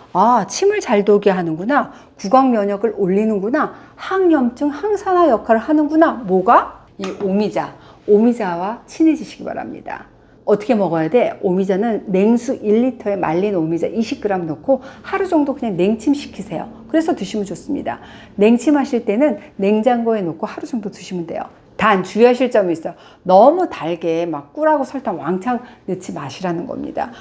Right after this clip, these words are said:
구강 세균의 먹이가 돼서 오히려 잇몸 통증을 더 심하게 할 수도 있어요.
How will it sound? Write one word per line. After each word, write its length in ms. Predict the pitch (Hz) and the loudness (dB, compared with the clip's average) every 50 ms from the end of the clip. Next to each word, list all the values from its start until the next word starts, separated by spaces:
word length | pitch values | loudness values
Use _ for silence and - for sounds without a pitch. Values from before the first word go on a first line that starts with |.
| - - - _ | -20 -20 -20 _
구강 360 | - - 196 190 262 269 - - | -8 -4 2 2 4 4 2 0
세균의 440 | - 285 269 - 233 214 208 214 196 | -2 -4 -4 -4 -4 -4 -4 -6 -4
먹이가 420 | 160 143 156 151 175 190 196 190 170 | -6 -6 -6 -6 -4 0 0 0 0
돼서 240 | 170 151 135 - | 0 -4 -4 -2
오히려 560 | - 185 220 269 277 - 208 165 151 156 165 165 | 0 2 4 4 4 2 2 -2 -2 -2 -2 -2
잇몸 400 | 175 170 170 190 208 226 226 220 | -2 -2 -4 -2 -2 -2 -4 -4
통증을 480 | - 269 240 208 - - 196 190 185 | -4 -4 -4 -4 -6 -8 -8 -8 -8
더 180 | 190 175 156 151 | -8 -10 -12 -12
심하게 460 | 151 - - 339 359 392 370 339 311 | -12 -10 -6 -4 -2 -2 -2 -4 -6
할 80 | 240 185 | -6 -8
수도 220 | - - - - | -10 -10 -10 -10
있어요. 400 | 175 175 - - 156 143 - - | -10 -10 -8 -8 -8 -8 -8 -12